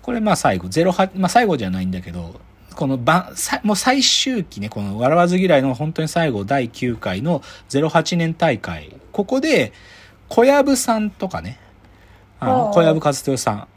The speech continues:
Speaker 1: 小籔さんとか、ドヒポンタさんって、まあ大阪芸人が出てきたり、あともうこれはね、芸人辞めちゃって今、俳優をやられてらっしゃいますけど、宿川アトムさんっていうね、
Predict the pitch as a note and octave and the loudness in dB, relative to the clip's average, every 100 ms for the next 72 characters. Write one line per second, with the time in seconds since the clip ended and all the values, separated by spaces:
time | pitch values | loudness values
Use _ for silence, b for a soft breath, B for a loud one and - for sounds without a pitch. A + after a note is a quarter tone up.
0 | - F3 F3+ F#3 F#3 F3 F3 G3 A3+ F3 | -2 2 4 2 0 -2 -2 -2 0 0
1 | A#2 D#3 - - A3+ G3+ F3+ G2+ - F#2 | 0 -4 -4 -4 -2 0 -2 -4 -6 -10
2 | D3+ G3 G3 F#3+ F#3 F#3 F#3 F3 G#2 E2+ | -4 0 0 0 2 4 4 2 0 -6
3 | F2 F2+ F#2 F2 - F2+ A#2+ B2+ F#2+ B | -8 -10 -10 -14 -14 -8 -4 -2 -4 B
4 | B B - B3 F3+ C#3+ - A3 A#3+ A#3+ | B B 0 2 2 0 2 2 4 2
5 | D3 G3 A#3 B3+ A#3+ A#3 A3 A3 G#3+ G3+ | 2 4 4 2 0 0 0 -2 -2 -2
6 | E3 A2+ - - B3 A#3+ C4 B3+ A#3+ A3 | -2 -4 -4 0 2 2 2 2 0 0
7 | G3+ F#3+ F#3+ F3+ F3+ E3+ - - G#2 F#2+ | -2 -2 -4 -2 -2 -2 -4 -4 -4 -6
8 | B B B - - C#4 C#4+ C#4+ C4 B3+ | B B B -2 2 4 6 4 2 0
9 | A#3 C3+ G2+ - F2+ E2+ - E2 E2 D#2+ | 0 0 0 -6 -10 -10 -8 -6 -6 -6
10 | F#2+ E2+ | -8 -8